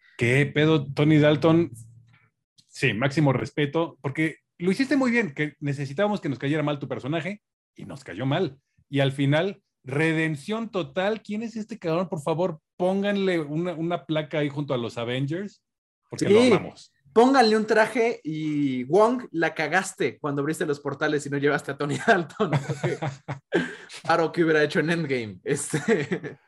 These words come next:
Speaker 1: Wow.
Speaker 2: Te queremos mucho, eh, Jack Dukenesque. Este.
Speaker 1: Qué, qué bien lo hizo de, de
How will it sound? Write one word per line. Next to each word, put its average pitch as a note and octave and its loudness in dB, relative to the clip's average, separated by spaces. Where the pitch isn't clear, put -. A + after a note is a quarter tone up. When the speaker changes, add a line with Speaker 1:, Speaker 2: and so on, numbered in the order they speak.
Speaker 1:
Wow. F2+ -4
Speaker 2:
Te D3+ 0
queremos F3 0
mucho, F3 -2
eh, B2 -2
Jack C#3+ 0
Dukenesque. C#3 -4
Este. A2 -4
Speaker 1:
Qué, C3+ -6
qué C3+ 0
bien B2+ 2
lo A2 0
hizo G2+ -4
de, E2 -8
de D#2+ -10